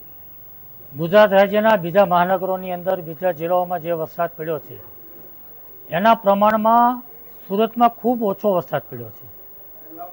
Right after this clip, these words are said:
છતાં પણ રસ્તાઓનું ધોવાણ થયું છે. માનો કે આપણે માની લઈએ કે વરસાદ પડ્યો છે, ચોમાસા દરમિયાન રસ્તાઓનું ધોવાણ થાય છે,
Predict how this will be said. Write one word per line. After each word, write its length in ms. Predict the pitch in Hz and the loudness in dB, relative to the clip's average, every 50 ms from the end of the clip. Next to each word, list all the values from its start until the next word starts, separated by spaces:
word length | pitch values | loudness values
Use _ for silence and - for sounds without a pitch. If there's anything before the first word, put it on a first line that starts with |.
| - - - | -20 -10 -2
છતાં 360 | - 196 202 - 254 254 254 | -2 0 4 6 4 4 4
પણ 200 | 262 254 220 202 | 4 0 2 2
રસ્તાઓનું 400 | 202 190 - - 220 220 208 190 | 0 0 2 2 2 2 2 0
ધોવાણ 320 | 151 151 160 170 165 139 - | -2 0 0 0 0 -2 -6
થયું 220 | - 135 127 117 107 | -10 -12 -12 -12 -16
છે. 180 | - - - 104 - - - - - - - - - - - - - - - - - - - - - - | -20 -20 -20 -20 -20 -20 -20 -20 -20 -20 -20 -20 -20 -20 -20 -20 -20 -20 -20 -20 -20 -20 -20 -20 -18 -8
માનો 260 | 139 143 170 226 262 277 | -2 2 4 4 4 4
કે 80 | 247 277 | 4 4
આપણે 240 | 254 247 233 247 254 | 4 4 4 2 0
માની 340 | 220 196 196 214 226 226 214 | 2 2 2 2 0 0 0
લઈએ 200 | 202 202 202 202 196 | 0 0 0 0 -2
કે 180 | - 196 190 185 180 175 170 165 151 139 139 | -4 -4 -2 0 0 0 0 -2 -6 -8 -10
વરસાદ 340 | 165 165 - - 180 175 175 - | -10 -8 -4 -2 -2 -2 -2 -6
પડ્યો 220 | 170 165 175 175 | -10 -6 -6 -6
છે, 200 | 165 - 165 165 165 160 156 - - | -8 -8 -8 -6 -6 -6 -8 -8 -10
ચોમાસા 460 | 165 156 156 165 160 - - 156 139 | -10 -8 -6 -6 -8 -6 -8 -12 -10
દરમિયાન 420 | 151 151 160 156 160 156 147 135 123 - - - - - - - - - - - - - - - - - - - - - - - - - - | -10 -10 -8 -6 -6 -6 -6 -8 -10 -16 -20 -20 -20 -20 -20 -20 -20 -20 -20 -20 -20 -20 -20 -20 -20 -20 -20 -20 -20 -20 -20 -20 -20 -16 -8
રસ્તાઓનું 460 | 131 151 147 - - 170 165 165 156 | -8 -8 -6 -2 -2 0 0 0 -2
ધોવાણ 320 | 123 139 143 160 165 160 139 | -4 -4 -2 0 0 -2 -2
થાય 300 | - - 147 156 165 156 | -6 -4 -2 -2 -2 -2
છે, 220 | - - 165 156 | -6 -8 -6 -6